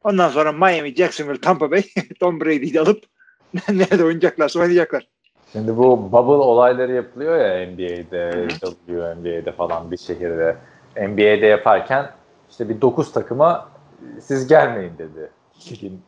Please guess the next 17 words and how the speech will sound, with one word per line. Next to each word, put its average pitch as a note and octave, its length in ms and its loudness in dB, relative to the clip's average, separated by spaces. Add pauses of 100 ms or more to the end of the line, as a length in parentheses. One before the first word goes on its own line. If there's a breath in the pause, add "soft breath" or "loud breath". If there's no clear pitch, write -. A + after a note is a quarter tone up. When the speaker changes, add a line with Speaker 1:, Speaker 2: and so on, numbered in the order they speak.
(120)
Speaker 2:
dibindeki F2+ 480 -12
takımlar E2+ 380 -12
ama C3 200 -4
sezon G#2 340 -8
tabii G#2 200 -8
orada G2+ 340 -6
başlamıştı. F#2+ 680 -6 (380 soft breath)
Düşünsene A#2+ 400 0
N G#2+ 60 0
F A#2 100 0
L'de G#2+ 220 2
öyle G2+ 220 -4
bir G2+ 60 -14
şey G2 200 -4
yapıyor. F#2+ 320 -6 (300)
İşte G2 280 -4 (520 soft breath)
Washington'a, F2 840 -4